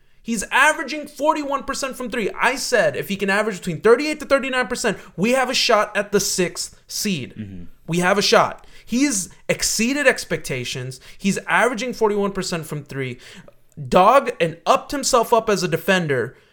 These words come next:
Speaker 1: has
Speaker 2: Yep.
Speaker 1: stayed engaged in the game, has been scoring well when he's had opportunities. I have an opinion on that. I'm gonna let the G M talk first. However, <laughs> spotlight one, Jabari Smith Junior, who has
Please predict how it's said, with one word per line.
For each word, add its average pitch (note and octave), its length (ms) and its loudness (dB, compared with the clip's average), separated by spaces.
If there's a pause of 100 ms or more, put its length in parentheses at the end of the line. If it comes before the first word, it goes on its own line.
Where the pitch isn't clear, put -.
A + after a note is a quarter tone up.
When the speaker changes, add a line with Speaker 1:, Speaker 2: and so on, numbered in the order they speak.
Speaker 1:
has E3+ 240 2
Speaker 2:
Yep. D#3+ 100 6
Speaker 1:
stayed B3+ 340 6
engaged C4+ 480 -2
in G#3+ 140 0
the F#3 80 0
game, C#3+ 360 -2 (340)
has F#3 240 6
been G#3+ 260 2
scoring C4 540 2
well B3+ 200 8
when D#3 120 0
he's D3 120 -8
had E3 140 2
opportunities. D#3+ 640 -2
I A2 80 -6
have C3 140 -4
an C3 80 -8
opinion B2+ 320 -8
on G#2 100 -12
that. G#2+ 160 -8
I'm A2 80 -10
gonna A#2 140 -10
let A2 140 -10
the A2+ 80 -18
G A#2 140 -10
M G#2 120 -10
talk - 220 -10
first. - 360 6 (280)
However, D#3+ 500 4 (280)
<laughs> - 240 -20
spotlight F#3+ 680 4
one, F3+ 200 2
Jabari D3 300 2
Smith C#3 260 -8
Junior, C#3 280 -6
who D3 160 -2
has C#3+ 160 -2